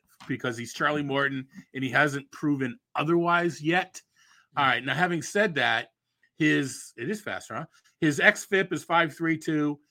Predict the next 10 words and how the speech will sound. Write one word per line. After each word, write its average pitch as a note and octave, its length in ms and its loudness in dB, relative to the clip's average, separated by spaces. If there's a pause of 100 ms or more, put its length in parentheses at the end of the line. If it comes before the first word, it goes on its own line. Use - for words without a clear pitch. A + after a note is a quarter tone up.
(280)
His C#3+ 160 -2
fip E3 280 -2
is C#3 80 -8
five D3 300 4
seven C3 320 -2
three. D3+ 460 2 (240)
So D3+ 560 6
he's D3 280 -6
not D#3 340 2
bad. C3+ 340 8